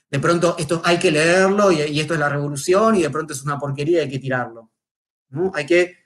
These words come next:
hacer nuestro trabajo y seleccionar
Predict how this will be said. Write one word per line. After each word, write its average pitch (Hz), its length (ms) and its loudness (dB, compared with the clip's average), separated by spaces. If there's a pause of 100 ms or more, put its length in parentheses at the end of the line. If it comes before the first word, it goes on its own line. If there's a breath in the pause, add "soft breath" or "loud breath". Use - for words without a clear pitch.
(120)
hacer 160 200 0
nuestro 160 240 2
trabajo 139 680 0 (280)
y 170 280 0
seleccionar 147 720 0